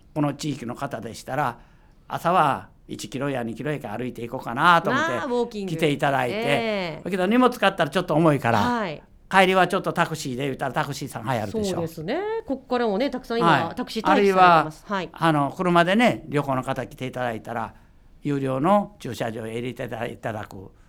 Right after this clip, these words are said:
Speaker 1: あるいは、ね、足りなかったら、えー、臨時でね、あ、あんだけ流行るんやったら、臨時で、その時だけうち駐車場にしようか言うたらね、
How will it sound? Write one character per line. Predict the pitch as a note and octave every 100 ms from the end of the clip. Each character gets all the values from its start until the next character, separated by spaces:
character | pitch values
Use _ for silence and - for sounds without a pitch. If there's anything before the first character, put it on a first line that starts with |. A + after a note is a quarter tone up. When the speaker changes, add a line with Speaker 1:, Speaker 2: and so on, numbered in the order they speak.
| - - - - -
Speaker 1:
あ | C#3+
る | D#3
い | C#3
は、 | C3+ A#2+ - - -
ね、 | G#3 G#3 F#3+
足 | E3+
り | F3+
な | D#3
か |
っ | C#3 -
た | C#3
ら、 | B2+ A2 - - -
え | A#2+
ー、 | B2
臨 | B2+ B2
時 | A2
で | B2+
ね、 | F3 B3 - - - - -
あ、 | B2+ B2+ B2+
あ |
ん | C#3
だ | C#3+
け | C#3+
流 |
行 | D3+ C#3
る | A#2+
ん |
や | A2+
っ | A2+
た |
ら、 | B2+ A2 - - - -
臨 | B2+ B2
時 | A#2
で、 | B2+ A#2 - - - - -
そ | B2 C3
の |
時 | - A#2+
だ | B2
け | A#2
う | B2
ち | A#2+ A2 - - -
駐 | A#2
車 | B2+ B2
場 | A#2
に | G#2+
し |
よ | C#3
う | B2
か | A2+
言 | G#2+
う |
た | G#2
ら | B2+ E3+
ね、 | B3